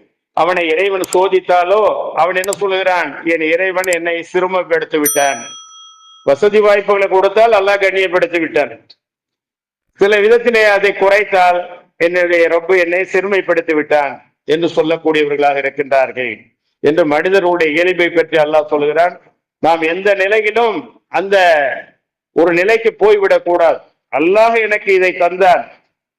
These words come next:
அல்லாஹ் நிச்சயமாக எனக்கு இந்த மோசமான நிலையிலிருந்தும் ஈடேற்றத்தை தருவான் என்ற அந்த நம்பிக்கையோடு நாம் இருக்க வேண்டும்.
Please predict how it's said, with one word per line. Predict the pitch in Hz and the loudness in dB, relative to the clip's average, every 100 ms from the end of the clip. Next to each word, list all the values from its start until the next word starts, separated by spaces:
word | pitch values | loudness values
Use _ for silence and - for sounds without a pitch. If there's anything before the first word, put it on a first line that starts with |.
| _ _ _ - | _ _ _ -4
அல்லாஹ் | 139 170 156 151 | 0 2 2 0
நிச்சயமாக | 156 156 196 180 190 202 202 156 123 107 _ _ _ _ _ - | -2 0 0 2 0 2 0 0 -4 -10 _ _ _ _ _ -4
எனக்கு | 139 147 151 139 123 - - _ _ _ _ _ _ _ _ _ _ | -2 0 0 0 0 -4 -12 _ _ _ _ _ _ _ _ _ _
இந்த | 135 151 151 143 131 123 - _ _ _ _ _ _ _ _ _ _ _ 123 | -2 2 2 2 0 -4 -10 _ _ _ _ _ _ _ _ _ _ _ -2
மோசமான | 147 156 170 185 202 196 | -2 0 -2 0 0 0
நிலையிலிருந்தும் | 170 180 180 175 170 160 160 139 117 - _ _ - | 0 0 0 0 0 0 -2 -2 -8 -18 _ _ -6
ஈடேற்றத்தை | 151 208 214 208 185 180 | -2 0 0 -2 -2 -2
தருவான் | 170 156 165 185 185 | 0 -2 0 0 0
என்ற | 175 160 | -2 -2
அந்த | 156 147 | -2 -2
நம்பிக்கையோடு | 139 156 185 - 190 202 202 | -4 -2 -2 2 2 2 0
நாம் | 175 165 | -2 -2
இருக்க | 151 156 156 | -4 -2 -2
வேண்டும். | 151 139 139 | -2 -2 -2